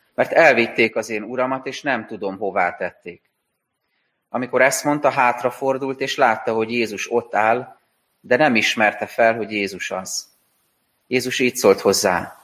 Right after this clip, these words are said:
"Asszony, miért sírsz? Kit keresel?" Ő azt gondolta, hogy a kertész az, ezért így szólt hozzá: "Uram, ha te vitted el őt, mondd meg nekem, hová tetted, és én elhozom."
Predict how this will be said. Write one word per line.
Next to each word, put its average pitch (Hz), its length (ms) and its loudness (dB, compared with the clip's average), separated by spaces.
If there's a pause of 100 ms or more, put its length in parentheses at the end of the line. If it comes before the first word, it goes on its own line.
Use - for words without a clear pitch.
(120)
"Asszony, 143 360 4
miért 143 280 4
sírsz? - 560 -2 (180)
Kit 170 240 0
keresel?" 92 760 0 (1120)
Ő 135 100 2
azt 160 160 6
gondolta, 120 360 4
hogy 117 120 4
a 113 60 2
kertész 107 580 2
az, 90 320 -2
ezért 131 440 -4
így 151 180 -4
szólt 104 260 -2
hozzá: 92 600 -4 (460)
"Uram, 135 240 4
ha 143 140 0
te 143 160 6
vitted 110 380 2
el 104 140 4
őt, 92 220 0
mondd 160 180 2
meg 110 140 2
nekem, 107 340 0
hová 110 340 2
tetted, 95 500 -2 (220)
és - 160 -6
én 123 120 0
elhozom." 95 580 -2